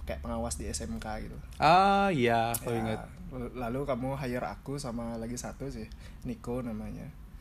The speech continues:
Speaker 1: Eh, setelah itu kita makin-makin dekat. Akhirnya dari sana juga, eh, ketika kita ada mendengar peluang pembuat, buat startup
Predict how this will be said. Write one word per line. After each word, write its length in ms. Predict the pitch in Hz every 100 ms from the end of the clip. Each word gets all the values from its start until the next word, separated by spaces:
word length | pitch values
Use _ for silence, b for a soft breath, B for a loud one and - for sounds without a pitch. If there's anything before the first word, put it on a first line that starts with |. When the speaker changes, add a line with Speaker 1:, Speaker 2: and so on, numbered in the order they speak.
| b b b -
Speaker 1:
Eh, 360 | 113 110 113 110 - - - - -
setelah 320 | - - 120
itu 160 | 110 147
kita 300 | 127 143 139
makin-makin 500 | 117 117 117 113 117
dekat. 300 | - - -
Akhirnya 480 | - 104 110 139 147 - -
dari 300 | - 123 123
sana 260 | - - 147
juga, 380 | 139 107 127 - - - B B B - -
eh, 460 | 117 113 110 110 110
ketika 300 | 120 113 117
kita 360 | 117 110 110
ada 300 | - 123 117
mendengar 560 | 117 117 113 113 110 110 -
peluang 720 | 117 113 113 113 110 110 120 - - - - - - - - - - -
pembuat, 400 | 123 123 117 - -
buat 300 | 143 127 123
startup 480 | - 123 113 -